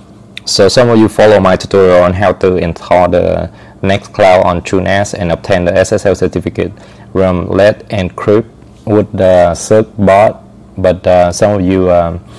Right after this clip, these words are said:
having an issue with, um, after you, uh, follow my tutorial and you not be able to access your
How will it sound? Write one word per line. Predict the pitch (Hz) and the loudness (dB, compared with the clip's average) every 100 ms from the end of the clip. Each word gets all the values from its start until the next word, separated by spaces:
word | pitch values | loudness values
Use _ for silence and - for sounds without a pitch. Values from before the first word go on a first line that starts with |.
| - - - - - 95 - - - - | -20 -20 -20 -20 -14 -14 -14 -18 -18 -12
having | - 110 101 87 | -6 -2 -2 -2
an | |
issue | 95 90 - 90 | -2 -4 -2 -2
with, | 90 107 95 | -2 -2 0
um, | 87 85 85 80 82 - - - - - - - - - - - - - - | 2 2 0 -4 -8 -14 -20 -20 -20 -20 -20 -20 -20 -20 -20 -20 -20 -20 -10
after | - 98 - 90 87 85 80 87 | -2 -2 2 2 4 2 -2 -4
you, | 92 90 90 | -2 0 2
uh, | 87 85 | 2 2
follow | - 101 95 | 2 2 2
my | 90 87 | 2 -2
tutorial | 92 - 90 95 98 98 | -2 -2 0 2 2 0
and | 87 82 | -2 -2
you | 87 | -4
not | 87 92 95 | 0 0 0
be | 92 | -2
able | 90 87 | 0 0
to | 82 90 | -2 -2
access | 95 90 92 - | -2 -2 -4 -4
your | 92 87 | -2 0